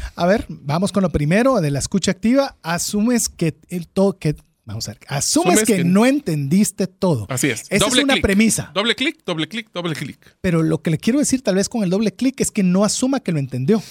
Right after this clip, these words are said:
Speaker 2: Ujú.
Speaker 1: Asuma que no lo entendió. Entonces, cuando usted dice, "Ok, ¿será que lo entendí bien? ¿O hay algo que no?". O sea, déjese el permiso de poder, que la idea de que no lo entendió todo es una posibilidad.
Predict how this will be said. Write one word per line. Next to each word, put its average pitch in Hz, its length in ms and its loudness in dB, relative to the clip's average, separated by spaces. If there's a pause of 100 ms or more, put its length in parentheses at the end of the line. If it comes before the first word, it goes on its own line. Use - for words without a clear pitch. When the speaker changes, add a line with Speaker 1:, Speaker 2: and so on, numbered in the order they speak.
(260)
Speaker 2:
Ujú. 156 480 0 (480)
Speaker 1:
Asuma 285 520 0
que 175 200 2
no 175 260 4
lo 208 100 4
entendió. 160 640 0 (340)
Entonces, 196 320 -4
cuando 208 140 0
usted 185 120 -2
dice, 233 300 -4
"Ok, 135 300 -16
¿será 151 340 -12
que 226 140 -6
lo 226 100 0
entendí 160 640 -2
bien? 359 420 -2 (520)
¿O 165 180 0
hay 185 100 2
algo 208 220 2
que 170 120 0
no?". 170 120 -2
O 156 80 -2
sea, - 180 -2 (160)
déjese 233 560 0
el 254 80 -2
permiso 185 840 0
de 202 120 2
poder, 160 560 0 (460)
que 175 80 0
la 160 100 4
idea 190 600 4
de 185 200 2
que 143 200 0
no 175 340 4
lo 269 140 2
entendió 175 520 -2
todo 214 220 0
es 208 120 -2
una 202 120 0
posibilidad. 147 580 -2